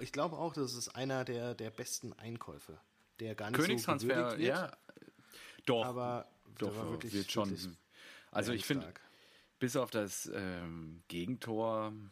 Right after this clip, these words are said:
Speaker 2: hat Delaney halt auch wieder ein halbwegs gutes Spiel gemacht. Wer noch komplett abgetaucht ist für mich, ist unser Kapitän. Wo war
Speaker 1: Ja.
Speaker 2: der? Wo war der?
Speaker 1: Ja, krass.
Speaker 2: Ja, von
Speaker 1: Ja,
Speaker 2: Marco
Speaker 1: ja.
Speaker 2: hast du nichts gesehen? Keine Akzente, gar nichts? Ich weiß nicht, ich hab mal versucht, drauf zu achten. Im Fernsehbild war es nicht immer so leicht zu erkennen.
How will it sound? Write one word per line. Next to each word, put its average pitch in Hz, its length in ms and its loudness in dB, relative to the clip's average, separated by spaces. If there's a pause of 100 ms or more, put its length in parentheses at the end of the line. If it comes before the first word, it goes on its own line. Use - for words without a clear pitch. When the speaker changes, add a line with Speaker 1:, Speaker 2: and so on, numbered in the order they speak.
(340)
Speaker 2:
hat - 140 -10
Delaney 101 340 0
halt 107 280 0
auch - 160 0
wieder 120 120 0
ein 104 80 -2
halbwegs 113 280 -4
gutes 113 180 -2
Spiel - 160 -2
gemacht. 110 280 -2
Wer 95 140 2
noch 95 160 -2
komplett 104 380 -2
abgetaucht 120 580 0
ist 117 100 -4
für - 100 -4
mich, 113 280 -2
ist 104 140 -8
unser 104 220 0
Kapitän. 101 640 -2 (440)
Wo 117 200 2
war 151 120 10
Speaker 1:
Ja. 180 40 8 (240)
Speaker 2:
der? 127 240 -10
Wo 123 240 4
war 131 180 6
der? 208 140 6
Speaker 1:
Ja, 277 180 4 (120)
krass. - 180 4
Speaker 2:
Ja, 156 300 4
von 135 160 4
Speaker 1:
Ja, 131 40 2
Speaker 2:
Marco 147 320 2
Speaker 1:
ja. 170 80 4
Speaker 2:
hast 160 140 -2
du 147 40 2
nichts 165 380 0
gesehen? 185 460 2 (440)
Keine 180 280 6
Akzente, 165 440 2
gar 131 200 4
nichts? - 340 -4 (520)
Ich 135 80 -2
weiß 160 180 6
nicht, 165 220 -2 (380)
ich 131 180 2
hab 170 80 6
mal 170 120 6
versucht, 156 320 0
drauf 143 160 6
zu - 120 0
achten. 135 240 4
Im 139 100 -2
Fernsehbild 143 440 2
war 127 80 4
es 120 120 0
nicht 131 120 -2
immer 127 180 2
so 113 80 -2
leicht 107 240 0
zu - 80 -2
erkennen. 110 420 0